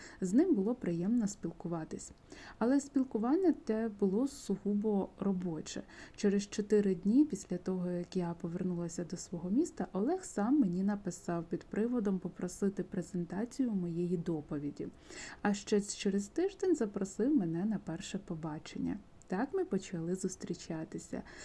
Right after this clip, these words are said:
Він приїздив до мене з сусідньої області щотижня. Нам добре було разом, ми обговорювали наше життя, навіть будували спільні плани, радилися одне з одним в робочих моментах і планували разом зустрічати Новий рік.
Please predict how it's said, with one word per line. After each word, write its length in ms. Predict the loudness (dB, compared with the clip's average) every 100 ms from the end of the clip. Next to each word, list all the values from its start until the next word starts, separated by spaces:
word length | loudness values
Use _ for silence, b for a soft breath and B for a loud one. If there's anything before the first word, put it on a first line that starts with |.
| B B
Він 220 | 4 6
приїздив 520 | 6 4 4 2 0 0
до 140 | 0
мене 300 | 0 0 0
з 100 | -2
сусідньої 560 | -8 -4 -4 -2 -2 -2
області 580 | -2 0 2 0 0 -4
щотижня. 800 | -4 -4 -6 -2 -4 -4 -6 -8 -10 -20 B B B
Нам 220 | 4 6 6
добре 300 | 4 4 2
було 260 | 2 0
разом, 400 | -2 -4 -2 0
ми 160 | 4 4
обговорювали 800 | 4 0 -2 0 2 0 -2 -2
наше 360 | -2 -2 -6
життя, 560 | -6 -8 -8 -4 0 2
навіть 300 | 2 2 0
будували 640 | 0 -2 -2 -4 -2 -2
спільні 500 | -2 -4 -2 2 2
плани, 580 | 0 -2 -4 -2 -2 -4 B B B 0
радилися 680 | 2 4 4 4 0 -2
одне 260 | -2 0 -2
з 120 | -2 -2
одним 360 | 2 4 4
в 40 | 2
робочих 560 | 0 0 0 -2 -2
моментах 760 | -2 -2 -2 -4 -4 -6 -2 -4
і 40 |
планували 720 | 0 0 0 0 -2 0 0 0
разом 380 | -2 0 -2
зустрічати 760 | -2 -8 -6 -6 -4 -6 -4 -4
Новий 340 | -4 0 0
рік. 180 | 0 -2